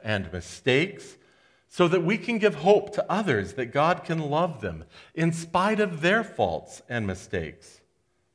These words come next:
Now, that's really a packed statement, and I suspect it, it might scare some people off. Because, you know, we humans, we've invested a lot of energy in our lives to prop ourselves up,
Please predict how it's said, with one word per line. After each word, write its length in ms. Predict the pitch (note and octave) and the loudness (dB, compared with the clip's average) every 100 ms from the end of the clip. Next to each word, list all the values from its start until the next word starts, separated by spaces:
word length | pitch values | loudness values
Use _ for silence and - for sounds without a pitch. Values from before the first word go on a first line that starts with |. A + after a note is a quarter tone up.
| _ _ _ _ - - | _ _ _ _ -10 4
Now, 120 | F#3+ | 6
that's 260 | - B3+ D#3 | 6 4 2
really 360 | C#3+ D#3 C3 | 0 2 4
a 60 | G2 | 2
packed 440 | - C3 B2 - | 0 -2 -2 -6
statement, 760 | - - A2 G2+ G2+ E2+ D#2+ B2+ | -20 -4 0 0 0 -10 -4 0
and 120 | D#3 | 2
I 80 | F#3+ | 2
suspect 560 | F3+ C#3 - D#3+ E3 | -2 -2 4 4 4
it, 200 | C3 - - - | -4 -6 -14 0
it 160 | C3+ C#3 | 4 6
might 260 | D#3+ F3+ | 6 4
scare 460 | - - D3 D3 C3 | -2 -4 2 4 2
some 300 | B2+ C3+ B2+ | 0 -2 -2
people 360 | G#2+ G2 F#2 F2+ | -6 -6 0 4
off. 300 | F#2+ - - - _ _ _ - | 6 4 -6 -20 _ _ _ -4
Because, 320 | E3+ G#3+ F3 | 0 0 0
you 100 | G#3+ | 0
know, 180 | G#3 G#3+ | 2 0
we 300 | D#3+ E3+ A3 | 0 -2 -2
humans, 560 | - G3+ C#3+ G#2 G2+ | 0 0 2 -2 -4
we've 260 | A2+ F3 G3+ | -2 0 0
invested 800 | - C3+ G#2+ B2 B2+ - G2 F2+ - - - | -2 -2 4 6 6 0 -4 -4 -10 -16 2
a 100 | A2+ | 6
lot 520 | A2 G#2 G#2+ B2+ C#3+ | 6 4 6 8 8
of 100 | A#2 | 6
energy 640 | A2+ A#2 G#2 E2 F2+ D#2 - | 0 0 0 -2 -6 -8 -8
in 120 | A#2 A2+ | 0 4
our 140 | G#2 | 6
lives 480 | G2 G#2+ G#2 F2+ - | 8 8 8 6 -2
to 100 | F2+ | -14
prop 420 | - - A2 A2 | -8 2 4 4
ourselves 560 | G#2 F#2+ - G2 F#2 E2+ | 0 0 0 0 0 2
up, 400 | F#2 D2 - | 0 0 -6